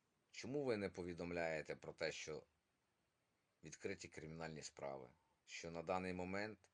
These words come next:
ведеться розслідування, да? Чому керівництво Н Р І Вінниці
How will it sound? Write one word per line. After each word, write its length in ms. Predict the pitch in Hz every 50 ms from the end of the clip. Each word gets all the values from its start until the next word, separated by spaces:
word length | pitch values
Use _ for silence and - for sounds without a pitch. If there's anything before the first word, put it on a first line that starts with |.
| _ _ _ _ _ _
ведеться 460 | - 73 73 73 82 85 - - 85
розслідування, 760 | 78 80 76 - - 78 78 76 73 76 69 69 67 65 62 62 - _ _ _ _ _ -
да? 280 | 69 71 73 85 95 110 _ _ _ _ _ _ _ _ _ _ _ _ _ _ _ _ _ _ _ _ -
Чому 640 | - - - 127 151 160 170 160 135 107 87 - - _ _ _ -
керівництво 680 | - - 104 107 110 120 117 107 95 - - 98 92
Н 120 | 92 95
Р 160 | 95 95 92 92
І 80 | 92
Вінниці 560 | 90 98 113 123 131 131 127 - - 67 65